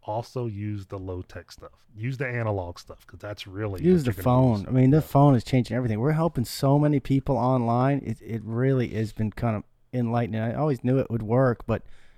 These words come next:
Speaker 2: you know, with everything that's happened in the world, we're doing a lot more online stuff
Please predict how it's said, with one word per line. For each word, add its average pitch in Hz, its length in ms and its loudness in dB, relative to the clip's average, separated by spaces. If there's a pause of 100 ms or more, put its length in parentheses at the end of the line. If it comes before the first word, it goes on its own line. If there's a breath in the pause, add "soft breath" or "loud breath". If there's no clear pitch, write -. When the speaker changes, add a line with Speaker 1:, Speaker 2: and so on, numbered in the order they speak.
(140)
Speaker 2:
you 131 60 0
know, 120 100 4
with 117 100 2
everything 123 340 2
that's 113 140 -4
happened 123 300 -2
in 113 80 0
the 110 80 0
world, 127 220 4
we're 113 60 4
doing 110 240 0
a 107 40 -2
lot 113 240 0
more 117 220 2
online 113 560 2
stuff - 480 -6